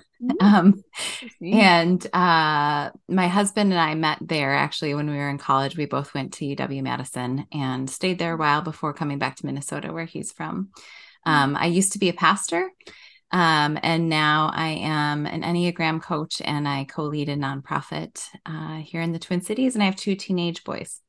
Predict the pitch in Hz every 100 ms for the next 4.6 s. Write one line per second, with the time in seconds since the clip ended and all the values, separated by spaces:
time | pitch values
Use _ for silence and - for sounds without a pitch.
0 | _ _ _ - 339 330 285 - - _
1 | _ - 466 370 - - 269 370 277 190
2 | - 240 262 302 269 - 277 254 208 185
3 | 180 175 156 175 311 - 269 254 330 494
4 | 453 - 320 285 277 285